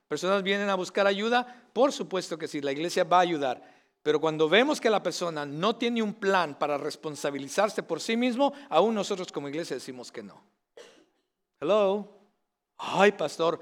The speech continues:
Sí, pastor. Porque también debemos de ser buenos administradores de lo que Dios nos da. Hermanos, son sus diezmos y sus ofrendas. Ahora, si usted quiere que empiece a darle a todo el mundo,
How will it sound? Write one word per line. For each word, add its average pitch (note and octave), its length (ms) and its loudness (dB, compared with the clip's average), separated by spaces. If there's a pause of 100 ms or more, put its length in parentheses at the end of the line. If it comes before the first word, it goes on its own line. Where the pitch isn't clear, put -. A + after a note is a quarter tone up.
(260)
Sí, - 380 -6
pastor. D#3+ 640 -10 (1600)
Porque A#2+ 140 -10
también C#3 320 -6
debemos E3+ 400 -2
de E3 400 0
ser D#3 320 -2
buenos E3 480 -2
administradores F3 1200 -2 (240)
de C3 80 -8
lo C3+ 140 -6
que C3 100 -4
Dios D3 180 -2
nos C#3+ 200 -10
da. B2+ 180 -8
Hermanos, F3+ 320 -2
son G#3 160 -6
sus F#3 180 -8
diezmos F3+ 360 -2
y C#3 80 -8
sus B2+ 180 -12
ofrendas. F#3 600 -6 (280)
Ahora, C#3 220 0
si C3+ 80 -8
usted F3+ 260 -6
quiere A3+ 220 0
que F3 80 -6
empiece F#3+ 320 -2
a F#3+ 60 2
darle G3+ 240 0
a E3 80 -2
todo A#3 220 2
el A3 40 -4
mundo, C#4+ 320 -2